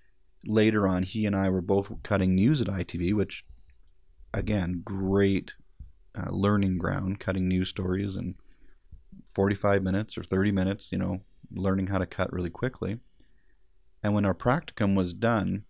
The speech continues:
or sorry, when our, when our, it came time for our practicum, our, my, our boss said, "I can't pick between the two of you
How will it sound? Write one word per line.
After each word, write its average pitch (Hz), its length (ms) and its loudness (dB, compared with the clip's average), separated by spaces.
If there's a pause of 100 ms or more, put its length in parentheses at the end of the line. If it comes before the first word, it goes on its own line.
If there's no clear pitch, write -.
(500)
or 117 100 8
sorry, 123 240 6
when 104 140 4
our, 98 220 6
when 107 180 0
our, 92 160 0 (140)
it 82 120 -4
came 107 220 0
time 110 240 2
for 107 160 -2
our 90 60 0
practicum, 92 520 -2 (480)
our, - 220 -4
my, 95 160 2 (200)
our 107 140 4
boss 92 300 2
said, 92 280 2
"I 101 100 0
can't 127 340 0
pick - 220 -2
between 104 320 2
the 92 80 2
two 131 220 2
of 113 120 2
you - 240 -4